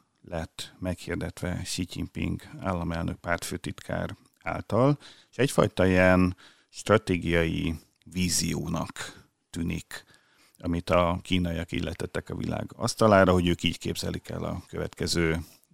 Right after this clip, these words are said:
nem tudom, évtizedekben vagy évszázadokban a világot, és azon belül is elsősorban Eurázsiát. E,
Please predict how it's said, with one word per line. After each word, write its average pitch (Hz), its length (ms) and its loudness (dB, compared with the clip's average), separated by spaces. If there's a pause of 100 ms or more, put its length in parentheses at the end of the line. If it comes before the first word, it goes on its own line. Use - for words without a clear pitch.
(100)
nem - 140 -20
tudom, - 220 0
évtizedekben 90 800 2
vagy 82 160 -6
évszázadokban 87 1080 0 (360)
a - 80 -8
világot, 85 500 0
és - 120 -4
azon 82 200 -2
belül 82 300 -4
is 82 280 -4
elsősorban 87 720 -4
Eurázsiát. 87 840 0 (540)
E, 92 360 -2